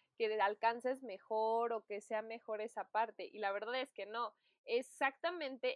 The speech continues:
ese espacio que tiene más largo el cepillo es para que sepas la medida de tu pasta. No tienes que agarrar como tipo comercial y "ponle pasta a tu di-, a tu cepillo", y, y lo llenas todo.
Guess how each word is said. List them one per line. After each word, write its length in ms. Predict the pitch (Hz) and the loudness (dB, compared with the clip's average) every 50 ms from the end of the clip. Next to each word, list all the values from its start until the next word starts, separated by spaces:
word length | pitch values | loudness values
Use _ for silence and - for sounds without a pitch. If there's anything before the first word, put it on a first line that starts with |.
| - 233 247 | 2 0 0
ese 160 | 262 - 311 | 0 0 -2
espacio 600 | 330 320 - - - 240 240 - - 240 233 233 | -6 -6 -2 4 4 4 4 4 0 -2 -2 0
que 120 | - 226 208 | 0 -4 -6
tiene 300 | - 196 202 196 208 208 | -4 -12 -14 -12 -12 -10
más 280 | 202 190 160 214 - 208 | -10 -10 -10 -10 -10 -4
largo 320 | 202 190 185 180 180 196 | -4 -2 -2 -2 -4 -8
el 100 | 202 208 | -8 -8
cepillo 460 | - 220 196 - _ 185 180 190 196 | -10 -10 -12 -12 _ -14 -10 -8 -8
es 120 | 202 233 - | -6 -8 -6
para 300 | _ 233 226 226 214 - | _ 2 2 2 2 2
que 120 | - 185 | -2 -10
sepas 400 | - - 202 196 - 208 226 233 | -10 -8 -10 -6 -2 -4 -4 -2
la 120 | 220 220 208 | -2 -6 -6
medida 460 | 196 185 185 185 196 190 196 202 202 | -6 -8 -12 -12 -8 -4 -4 -4 -2
de 120 | 202 202 | -4 -6
tu 220 | 190 - - 202 - _ | -8 -8 -12 -14 -14 _
pasta. 580 | _ 247 233 254 294 - - _ 190 160 160 - _ _ _ _ _ - | _ 6 6 6 6 2 -4 _ -8 -8 -8 -10 _ _ _ _ _ -8
No 180 | 240 262 269 | -6 -6 -4
tienes 380 | 262 - 294 294 294 311 359 - | -2 -4 -4 -2 -2 -4 -4 2
que 80 | - | 4
agarrar 460 | 277 240 214 196 196 196 214 226 262 - | 6 8 8 6 6 6 4 4 4 2
como 300 | - 294 262 226 202 - | -2 -2 0 -2 -2 -4
tipo 380 | _ 247 220 - 269 269 269 | _ -10 -4 2 2 2 2
comercial 720 | - 240 220 208 196 190 202 - - - 220 214 226 269 294 | 2 0 -2 0 -2 -6 -8 -8 -6 0 2 4 4 4 2
y 160 | 254 214 - - - - _ _ | -2 -6 -8 -14 -20 -20 _ _
"ponle 540 | 381 440 466 392 339 302 285 269 262 - _ _ | 8 8 10 10 12 12 12 12 12 10 _ _
pasta 340 | 339 349 339 - - 277 | 10 10 10 10 10 10
a 60 | 247 254 | 10 10
tu 180 | - 262 262 220 | 8 2 -2 0
di-, 160 | 294 330 220 | 2 2 8
a 140 | 254 262 254 | 10 8 8
tu 140 | - 269 254 | 8 4 2
cepillo", 460 | - 269 254 - 339 359 320 254 247 226 226 - - - - - - - - - - - | 2 2 2 2 0 0 4 10 10 10 10 8 0 -18 -20 -20 -20 -18 -18 -18 -14 -8
y, 80 | - | -6
y 40 | 269 | 0
lo 140 | 254 254 247 | 2 4 2
llenas 480 | 233 240 285 302 320 320 330 - - - | 4 2 -2 0 0 0 0 -2 -2 0
todo. 400 | 320 339 330 277 220 196 208 | 2 2 2 2 -2 -2 -4